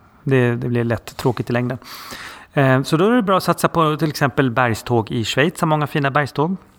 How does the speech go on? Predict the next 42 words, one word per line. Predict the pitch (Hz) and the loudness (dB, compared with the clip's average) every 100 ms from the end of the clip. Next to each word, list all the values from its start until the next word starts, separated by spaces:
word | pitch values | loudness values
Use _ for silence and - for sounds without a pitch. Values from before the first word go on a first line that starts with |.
| _ _ _ - | _ _ _ -2
Eh, | 123 117 120 113 117 | 0 2 2 2 0
de | 120 | 0
har, | 139 | 0
det | 151 | -2
finns | 123 127 | -2 -2
till | 127 | -2
exempel, | 120 - 117 - 113 110 107 | -2 0 -2 0 0 0 0
eh, | 107 | 0
Glaciärexpressen. | 113 107 - 123 113 110 107 - - - 120 120 - 160 160 139 | -2 -4 -2 2 2 0 -2 -10 -10 -4 -2 -2 -2 -2 -4 -2
De | 135 | 2
heter | 151 170 156 | 2 2 2
Expressen | 151 - 160 - 127 | 0 0 -2 0 0
allihopa, | 110 110 - | 2 0 0
men | 113 | 2
de | 127 | 2
går | 127 | 2
inte | 113 123 | 2 0
jättefort. | - 120 147 - - - - - | -2 -8 -10 -12 -16 -16 -18 -8
Det, | - 127 131 | 0 2 2
det | 127 | 2
är | 131 127 | 2 2
liksom | 123 - 135 123 117 - - - - - - | 2 0 0 2 -2 -10 -18 -18 -18 -20 -18
smalspåriga | - 147 127 - 143 131 123 120 127 196 - _ - | -4 0 0 0 0 2 4 2 0 -4 -18 _ -6
järnvägar | 135 127 117 117 117 | 0 0 2 2 2
och | - 123 | 0 2
röda | 123 113 | 2 0
tåg | - 120 107 | 0 -2 -2
på | 110 | -4
de | |
flesta | 104 - | -6 -8
ställen | - 120 113 113 - 214 | -2 0 2 0 -4 -8
som | - 127 113 110 123 117 | -2 0 2 0 -2 0
går | 117 117 | 2 2
upp | 110 | 0
i | 120 | 0
bergen, | 110 107 107 104 117 | 2 2 0 -4 -4
ibland | 120 110 110 | -2 0 0
ovan | 110 110 | 0 2
molnen | 110 113 113 110 | 2 2 0 -2
till | 104 123 | -2 -4
och | |
med. | - | -4